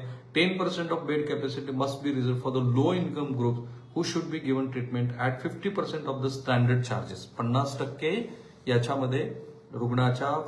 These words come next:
फीसमध्ये त्यांना सूट द्यावी लागते. आता below poverty line साठी काय क्रायटेरिया आहे? तर obviously येलो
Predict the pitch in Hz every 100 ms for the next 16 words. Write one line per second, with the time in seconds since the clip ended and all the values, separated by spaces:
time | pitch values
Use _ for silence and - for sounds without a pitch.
0 | - 143 131 127 117 - 101 - - -
1 | - 120 123 139 - - - - 220 -
2 | 131 117 117 101 - - - - - 120
3 | 131 131 147 196 185 175 170 165 156 143
4 | 147 147 143 131 - 147 151 156 131 131
5 | 131 135 139 139 135 131 135 131 127 135
6 | 135